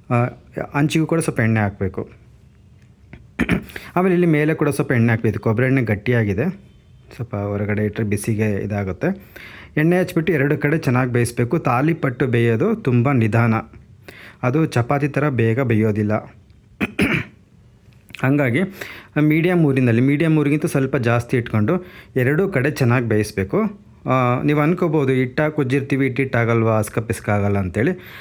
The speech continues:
ಆ ಥರ ಏನೂ ಆಗಲ್ಲ. ಅಕ್ಕಿ ಹಿಟ್ಟೇನು ಜಾಸ್ತಿ ಹಿಡಿಯೋದಿಲ್ಲ ಉಜ್ಜೋದಕ್ಕೆ, ಸ್ವಲ್ಪ ಹಾಕೊಂಡ್ರೆ ಸಾಕು, ಚೆನ್ನಾಗಿ ತಿರುಗುತ್ತೆ. ಎರಡು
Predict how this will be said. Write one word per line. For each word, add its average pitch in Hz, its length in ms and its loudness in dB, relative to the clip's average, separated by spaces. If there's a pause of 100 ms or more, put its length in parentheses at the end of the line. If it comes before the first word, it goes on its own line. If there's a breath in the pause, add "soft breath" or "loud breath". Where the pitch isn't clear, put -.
(160 loud breath)
ಆ 139 80 2
ಥರ 170 140 0
ಏನೂ 160 280 4
ಆಗಲ್ಲ. 123 260 4
ಅಕ್ಕಿ 117 220 -2
ಹಿಟ್ಟೇನು 151 280 0
ಜಾಸ್ತಿ 120 360 0
ಹಿಡಿಯೋದಿಲ್ಲ 120 400 2
ಉಜ್ಜೋದಕ್ಕೆ, 110 500 0
ಸ್ವಲ್ಪ 113 340 -2
ಹಾಕೊಂಡ್ರೆ 110 440 0
ಸಾಕು, 107 200 -2
ಚೆನ್ನಾಗಿ 110 400 -2
ತಿರುಗುತ್ತೆ. 98 380 -2 (540 loud breath)
ಎರಡು 180 280 2